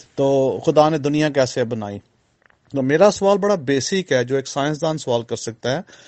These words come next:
कि कोई चीज़ भी बनाने से पहले आप बाजार में जाते हो, आपने साइकिल लेनी है, तो साइकिल बनाने से पहले उसका पहले प्रोटोटाइप तैयार होगा कि दो पहिए होंगे, एक चेन होगा, पेडल्स होंगे और हैंडल होगा वगैरह वगैरह,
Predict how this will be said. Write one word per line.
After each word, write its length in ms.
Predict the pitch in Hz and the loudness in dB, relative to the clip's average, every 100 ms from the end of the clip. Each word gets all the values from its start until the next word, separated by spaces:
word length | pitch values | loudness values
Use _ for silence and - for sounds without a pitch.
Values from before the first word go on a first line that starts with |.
| - _ - | -20 _ 0
कि 180 | 147 | 0
कोई 300 | 135 - 175 | 0 0 0
चीज़ 260 | 196 202 180 | 2 0 0
भी 100 | 190 | 0
बनाने 340 | 165 147 143 | 0 0 -2
से 100 | 135 | -2
पहले 420 | 143 117 117 117 92 _ _ _ _ _ _ _ _ - - - | 0 0 2 0 -2 _ _ _ _ _ _ _ _ -20 -18 0
आप 120 | 147 | 2
बाजार 340 | 156 151 156 165 | 2 2 4 2
में 120 | 165 | 0
जाते 320 | 127 98 107 | -2 -2 -2
हो, 120 | 110 | -4
आपने 340 | 117 135 151 143 | -2 -2 -2 -2
साइकिल 380 | 135 131 156 143 | 0 0 0 -2
लेनी 340 | 107 98 98 | -4 -6 -10
है, 160 | 104 107 _ - - - | -10 -12 _ -20 -20 -4
तो 60 | 147 | -2
साइकिल 400 | - 151 170 185 | 4 4 6 0
बनाने 300 | 160 156 156 | 0 -4 -2
से 120 | 165 | -2
पहले 300 | - 135 156 | 2 2 2
उसका 180 | - 160 | -2 -2
पहले 260 | 139 135 | 0 0
प्रोटोटाइप 580 | 151 147 147 170 165 151 | 0 0 0 0 0 0
तैयार 240 | 135 117 110 | 2 2 2
होगा 340 | 107 107 127 | -2 -2 -2
कि 360 | 131 131 123 110 | -2 -2 -2 -4
दो 220 | 120 139 | -2 -2
पहिए 300 | 139 135 135 | 0 -2 0
होंगे, 560 | 131 127 120 123 127 127 | -2 -4 -2 -2 -2 -4
एक 140 | 131 | -6
चेन 320 | - 139 131 127 | -4 -2 0 0
होगा, 420 | 117 113 113 113 - - - | -2 0 0 0 -6 -20 -4
पेडल्स 360 | 143 139 139 123 | 2 2 2 0
होंगे 380 | 120 113 113 110 | -4 -4 -2 -2
और 220 | 113 110 127 | -2 -4 -4
हैंडल 260 | 127 123 | -2 0
होगा 320 | 113 104 104 | -2 -4 -4
वगैरह 320 | 107 104 101 101 | -4 -4 -4 -6
वगैरह, 320 | 98 95 | -8 -10